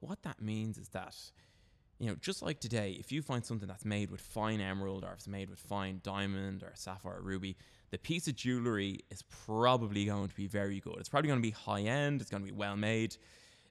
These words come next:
Um, but the same is true of amethyst pieces pre-discovery of the Brazilian mines, which is kind of in the eighteenth, cen-, late eighteenth, early nineteenth century. So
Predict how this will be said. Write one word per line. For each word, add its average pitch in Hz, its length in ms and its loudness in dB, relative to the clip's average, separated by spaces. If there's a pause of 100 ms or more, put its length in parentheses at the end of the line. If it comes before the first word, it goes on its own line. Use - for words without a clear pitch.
Um, 101 440 2 (360)
but 110 80 -2
the - 80 -2
same 165 420 2
is - 240 0
true 101 560 0 (260)
of 92 160 -10 (760)
amethyst 147 600 0 (220)
pieces 104 680 -2 (800)
pre-discovery 107 1700 0
of 92 80 -8
the 87 80 -10
Brazilian 98 380 -4
mines, 98 280 -2
which 95 120 -10
is - 80 -12
kind 104 220 -6
of - 60 -8
in 95 80 -12
the 92 100 -8
eighteenth, 92 540 -8 (320)
cen-, - 260 -8
late 120 260 4
eighteenth, 95 360 0
early 95 180 -4
nineteenth 92 380 -8
century. - 320 -10
So 92 240 -4